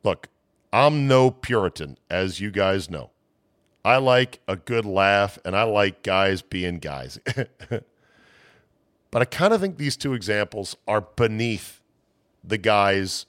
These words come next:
who are doing them, if they're doing them on purpose. Now, we'll see if you think these were on purpose. First one is from last night's Cowboy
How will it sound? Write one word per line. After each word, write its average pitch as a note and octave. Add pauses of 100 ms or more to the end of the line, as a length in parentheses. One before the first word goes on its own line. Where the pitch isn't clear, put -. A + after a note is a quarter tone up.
(160)
who G#2+
are G2
doing F2
them, A1 (100)
if F3+
they're C3+
doing A#2+
them G2+ (420)
on F#2
purpose. -
Now, G2 (1160)
we'll A2
see D3 (260)
if A2
you A2+
think A#2+
these G#2+
were G#2
on F#2
purpose. -
First G#3+
one A#2 (760)
is C3
from B2 (100)
last C#3
night's C#3
Cowboy A#2